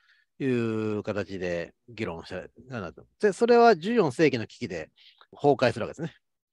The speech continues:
何が起こったかというと、まず気候変動、寒冷化ですね。あるいは疫病などによる、えー、疫病、気候変動、疫病などによる地球規模での生産力収縮が起きたのが十四世紀であって、これ十四世紀の危機と。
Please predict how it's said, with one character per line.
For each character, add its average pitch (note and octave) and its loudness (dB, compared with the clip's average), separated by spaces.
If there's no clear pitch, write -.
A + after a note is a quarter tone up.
何 C3+ -2
が D#3 4
起 D#3 4
こ C#3+ -2
っ - -2
た D#3 0
か F#3 2
と G#3 0
い - 4
う - 6
と、 G3 6
ま E3 6
ず G2 -6
気 - -16
候 B2+ 0
変 B2 0
動、 F2+ -8
寒 C3+ 0
冷 A#2 4
化 F#2+ -4
で - -20
す - -12
ね。 F3+ -8
あ - -6
る - -4
い - 0
は A#2+ 0
疫 D3 0
病 C3+ 4
な A2+ 0
ど G2+ -6
に - -
よ G2 -4
る、 F#2+ -8
え A2 0
ー、 C3+ -2
疫 A2 -2
病、 G#2 0
気 C3+ -14
候 D#3 6
変 D#3+ 4
動、 G#2+ -2
疫 C#3+ -2
病 C3 4
な G#2+ 0
ど A#2 0
に A#3 2
よ A3+ 6
る C3+ 2
地 - -16
球 D#3 0
規 - -2
模 E3+ 2
で G#3+ -2
の A3 4
生 C3+ 2
産 C#3 2
力 G#2+ -4
収 G2+ -6
縮 A2 -10
が F3+ 4
起 - -14
き - -
た G2+ -10
の F3 -4
が D#3 -2
十 G2 -10
四 G2 -6
世 F2+ -10
紀 - -12
で E2 -12
あ - -14
っ - -14
て、 G2 -14
こ C#3+ 0
れ C#3 2
十 B2+ -6
四 B2+ -2
世 G#2+ -6
紀 - -12
の - -14
危 - -20
機 - -20
と。 - -20